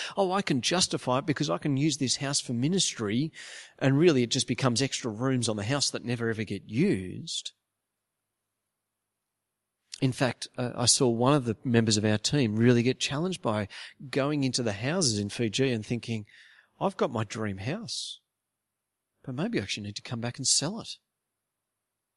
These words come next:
They said, I said to them, "Well, maybe not. Maybe you can use it for ministry. Maybe, uh, you could, um, host people in your house." Uh, I said, "Look, some of these Fijians may want to come across and visit, visit us one day."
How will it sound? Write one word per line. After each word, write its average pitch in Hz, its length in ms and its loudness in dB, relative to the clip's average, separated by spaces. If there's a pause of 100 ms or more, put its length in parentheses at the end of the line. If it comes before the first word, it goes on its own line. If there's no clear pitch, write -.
(240)
They 143 320 -2
said, 139 400 2
I - 60 -6
said 170 240 2
to 151 80 0
them, 165 120 0
"Well, 202 120 0
maybe 226 300 2
not. 147 280 4
Maybe 196 320 0
you 180 160 2
can 147 200 2
use 135 240 6
it - 80 -8
for - 100 -4
ministry. 135 480 2
Maybe, 160 380 4 (320)
uh, 127 60 4
you 147 260 4
could, 120 260 0 (100)
um, 110 300 -6
host - 460 -2
people 139 280 -4
in 120 140 -2
your 117 160 0
house." 151 460 0 (680)
Uh, - 260 -10
I 151 200 0
said, 143 200 2
"Look, 147 220 -2
some 165 180 -4
of 143 60 -4
these 123 160 2
Fijians 143 540 0
may 113 100 -2
want 113 160 -4
to 113 60 -6
come 127 160 -6
across 156 320 -6
and 147 100 -4
visit, 214 460 -2
visit 180 340 -2
us 117 180 -2
one 113 220 -4
day." 127 300 -2